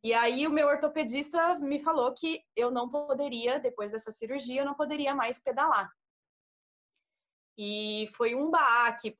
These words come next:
porque eu tinha comprado uma bike pra viajar, eu tinha, a ideia era essa, era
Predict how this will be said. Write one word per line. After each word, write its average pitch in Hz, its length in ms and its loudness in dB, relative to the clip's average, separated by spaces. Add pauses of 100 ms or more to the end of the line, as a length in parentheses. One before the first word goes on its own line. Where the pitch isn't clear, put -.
(140)
porque 196 300 -8
eu 196 300 -4
tinha 214 360 -6
comprado 202 320 -6
uma 214 120 -2
bike 208 440 0
pra 208 160 -8
viajar, 220 680 2
eu 190 140 -4
tinha, 208 720 -6 (260)
a 196 120 -4
ideia 202 300 2
era 247 360 2
essa, 175 240 -6
era 190 220 -4